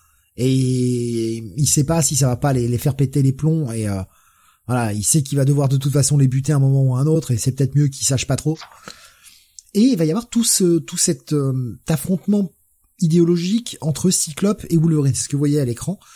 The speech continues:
où Wolvie, lui, sait et veut aller buter la reine, parce que quitte à ce qu'ils crèvent tous, bah, autant qu'ils en emportent un maximum et qu'ils emportent cette saloperie qui pond des œufs. Pendant que Cyclope dit : « Non, mais, euh, on retrouve les autres et on se barre. »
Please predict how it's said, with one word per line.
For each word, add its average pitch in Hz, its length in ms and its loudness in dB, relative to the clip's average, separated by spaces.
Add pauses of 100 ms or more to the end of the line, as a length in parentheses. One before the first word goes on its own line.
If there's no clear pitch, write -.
(380)
où 185 280 -2
Wolvie, 165 500 2 (140)
lui, 160 420 2
sait - 480 0 (200)
et 135 80 0
veut 135 120 2
aller 135 160 2
buter 139 300 0
la 156 100 2
reine, 143 320 0 (300)
parce 117 140 0
que 147 100 2
quitte 135 220 -4
à 151 40 0
ce 139 80 -2
qu'ils 147 120 -2
crèvent 147 200 -2
tous, 165 300 -2
bah, 123 80 -2
autant 135 200 0
qu'ils 139 200 0
en 131 80 4
emportent 131 280 -2
un 117 60 0
maximum 135 540 0
et 107 80 -6
qu'ils 110 200 -4
emportent - 280 -4
cette 202 120 -4
saloperie 98 400 -4
qui - 120 -10
pond 92 160 -10
des 95 160 -4
œufs. 185 120 -2 (1200)
Pendant 175 200 4
que 233 120 0
Cyclope 175 340 2
dit : « 208 140 0
Non, 285 260 2
mais, 120 200 -2
euh, 110 280 -4 (160)
on 120 100 -2
retrouve 120 320 0
les 131 160 2
autres 262 240 2
et - 20 4
on 127 80 2
se 220 140 0
barre. » 302 360 -4